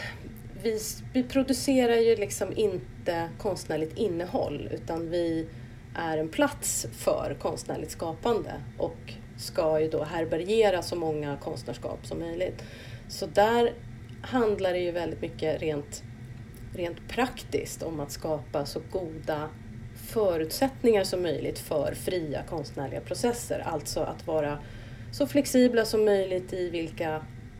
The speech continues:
residensformat vi erbjuder eller vilka som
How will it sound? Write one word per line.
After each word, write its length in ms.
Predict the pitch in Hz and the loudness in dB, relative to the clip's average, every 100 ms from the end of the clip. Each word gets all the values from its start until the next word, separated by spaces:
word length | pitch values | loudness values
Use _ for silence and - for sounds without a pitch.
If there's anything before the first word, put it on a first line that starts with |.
| - - - - - - | -14 -12 -14 -12 -12 -10
residensformat 1400 | - 165 165 170 165 151 - 160 151 175 240 254 - 240 | -8 -6 -4 -4 -4 -6 -4 -2 0 2 4 2 0 -2
vi 140 | 233 | 4
erbjuder 840 | 220 214 226 220 208 208 208 214 | 4 4 4 4 2 2 2 4
eller 340 | 214 190 165 151 | 0 -2 -4 -4
vilka 680 | 175 165 156 - - 156 | -2 -2 -2 -6 -4 -4
som 400 | 131 170 165 147 | -2 -6 -6 -8